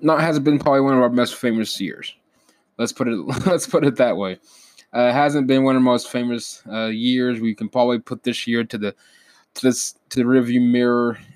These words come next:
and, uh, more than likely forget about it. I, I don't know if there's anyone out there that's gonna sit there and say that they would want to relive through twenty twenty.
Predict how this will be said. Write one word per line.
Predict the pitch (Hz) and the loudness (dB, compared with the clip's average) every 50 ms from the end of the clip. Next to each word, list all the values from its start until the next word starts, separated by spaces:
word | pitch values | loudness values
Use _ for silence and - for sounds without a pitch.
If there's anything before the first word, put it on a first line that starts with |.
| - - | -16 -12
and, | 104 107 107 107 107 107 101 104 | -10 -8 -6 -6 -6 -6 -6 -6
uh, | 104 104 104 104 101 _ _ | -4 -4 -4 -6 -8 _ _
more | 110 104 113 117 117 | -10 -8 -6 -4 -4
than | 113 110 | -4 -2
likely | 107 107 107 107 - 104 | 0 0 0 -2 -2 -8
forget | 98 - - 98 98 101 120 123 | -12 -12 -12 -12 -4 -2 -2 0
about | 123 117 107 113 113 113 113 | 0 0 0 0 0 2 0
it. | 110 107 - _ _ _ _ _ _ _ _ _ _ - - _ _ | -2 -4 -6 _ _ _ _ _ _ _ _ _ _ -20 -20 _ _
I, | - - - - 104 107 | -4 -4 -2 0 -2 -2
I | |
don't | 104 98 113 117 107 87 | 0 0 0 0 0 0
know | 110 113 113 113 117 120 120 | 0 2 2 4 4 4 2
if | 110 107 - | 2 0 -2
there's | - 101 104 98 - - _ | -2 -4 -4 -4 -6 -8 _
anyone | - 127 131 131 127 123 120 120 117 113 - | 2 4 6 6 6 6 4 2 2 0 0
out | 98 107 110 107 - | 0 0 0 0 0
there | - 113 120 | 0 2 2
that's | 120 110 104 - | 2 0 0 -2
gonna | 107 104 101 | -6 -6 -6
sit | - - - 104 - | -6 -8 -8 -8 -6
there | - 107 | -4 -2
and | 107 110 107 - | -2 -2 -4 -4
say | - 104 104 | -4 -2 -2
that | 101 95 - | -2 -2 -2
they | - 107 | -2 0
would | 107 101 98 | 0 -2 0
want | 98 113 113 - - - | -2 -2 -2 -4 -8 -12
to | - - 120 117 113 110 107 104 - _ - - - - - - - _ - | -10 -6 -4 -4 -2 -4 -4 -6 -10 _ -20 -20 -20 -20 -20 -20 -20 _ 2
relive | 120 123 123 120 107 107 107 117 120 123 123 123 120 113 - - _ _ _ _ _ - | 4 4 6 6 4 4 4 4 4 4 4 2 0 -2 -6 -14 _ _ _ _ _ -8
through | 104 107 117 120 127 131 | -4 0 4 4 4 4
twenty | - - - 127 131 131 131 127 | 2 0 2 2 4 4 4 2
twenty. | - - - 131 127 131 131 131 127 | -2 -2 0 2 4 4 4 2 0